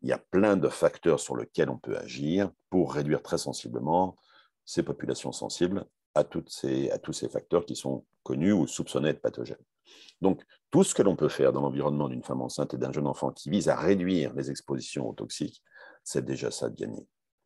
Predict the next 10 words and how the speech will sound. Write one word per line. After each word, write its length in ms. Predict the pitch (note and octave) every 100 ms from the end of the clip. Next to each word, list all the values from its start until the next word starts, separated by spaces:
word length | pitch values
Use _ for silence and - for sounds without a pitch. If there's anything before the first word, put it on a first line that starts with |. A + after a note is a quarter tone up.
| _ - _ -
Et 60 |
là, 60 | E2
il 60 | G2+
ne 40 |
faut 120 | -
pas 180 | - D#2
se 120 | -
priver, 420 | C2 - B1 C#2+
effectivement, 520 | F2+ - - C2+ E2+ F2+
d'agir, 380 | C2 C#2+ G2